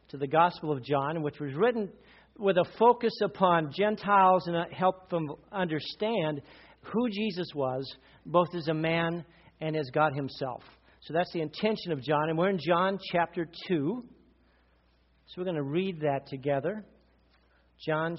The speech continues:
chapter two. And I'll lead us in that, uh, particular text. Now,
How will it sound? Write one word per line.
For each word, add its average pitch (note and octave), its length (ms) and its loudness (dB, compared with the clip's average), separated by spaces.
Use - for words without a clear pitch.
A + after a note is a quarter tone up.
chapter D#3 320 -4
two. G3 240 -4
And C#3 220 -10
I'll C#3+ 240 2
lead E3 200 0
us C#3 140 -2
in D3 180 -4
that, D3 280 2
uh, A#2+ 180 -14
particular C#3+ 480 -4
text. - 440 -8
Now, F3 300 0